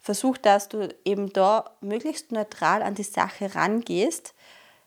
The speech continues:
Neutral ist wieder relativ, aber für, genau für das hast du deinen Coach. So, das Free Meal führt eben wieder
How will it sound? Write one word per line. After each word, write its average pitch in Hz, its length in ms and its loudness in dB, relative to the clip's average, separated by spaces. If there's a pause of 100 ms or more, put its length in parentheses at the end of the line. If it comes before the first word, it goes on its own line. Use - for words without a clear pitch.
(160)
Neutral 202 440 4
ist 240 160 -2
wieder 220 220 -4
relativ, 196 560 -4
aber 196 120 2
für, 196 140 -6
genau 202 460 0
für 214 140 -4
das 208 220 -2
hast 202 160 -10
du - 40 -20
deinen 185 220 -4
Coach. 196 480 -4 (100)
So, 196 300 -2 (1600)
das 202 220 0
Free 254 320 0
Meal 233 420 0 (400)
führt 254 420 -2
eben 202 380 -2
wieder 202 560 2